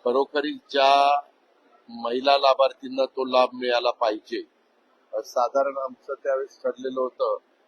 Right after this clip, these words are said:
वीस हजार रुपये महिना उत्पन्न जे इन्कम आहे त्याच्या आतमधल्यांना द्यायचं, असं म्हणजे अडीच लाख रुपये वर्षाला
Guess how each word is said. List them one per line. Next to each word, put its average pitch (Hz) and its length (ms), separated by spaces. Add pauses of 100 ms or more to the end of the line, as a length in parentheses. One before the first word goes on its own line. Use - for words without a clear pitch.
(280)
वीस 139 260
हजार 131 260
रुपये 135 520 (220)
महिना 120 400 (680)
उत्पन्न 131 640 (340)
जे 123 60 (120)
इन्कम 127 400
आहे 120 180 (540)
त्याच्या 127 340
आतमधल्यांना 135 640
द्यायचं, 107 400 (640)
असं - 160
म्हणजे 123 240
अडीच 123 320
लाख 123 240 (120)
रुपये 123 400 (200)
वर्षाला 123 400